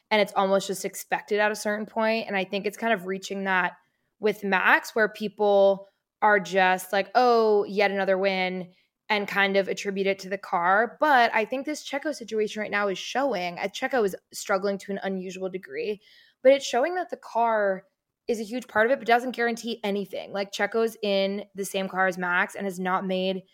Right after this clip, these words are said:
Q three for five races in a row.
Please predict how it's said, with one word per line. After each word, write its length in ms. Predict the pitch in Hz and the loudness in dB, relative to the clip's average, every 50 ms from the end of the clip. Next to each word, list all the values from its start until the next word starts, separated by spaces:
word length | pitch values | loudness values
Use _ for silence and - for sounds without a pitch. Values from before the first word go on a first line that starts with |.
| _ _ _ | _ _ _
Q 180 | - - 254 233 | -8 -6 -4 -4
three 260 | - - 202 202 208 | 0 0 0 0 0
for 180 | 202 302 311 285 | -2 -2 -4 -4
five 640 | - - - - - - - 196 185 185 185 170 175 | -6 -10 -20 -4 0 4 4 6 6 4 4 0 -2
races 340 | 180 175 180 185 - 180 180 | -4 -6 -6 -8 -10 -12 -10
in 80 | 180 | -10
a 60 | 170 | -8
row. 400 | 156 143 98 71 80 123 185 190 | -6 -4 -4 -4 -4 -6 -6 -8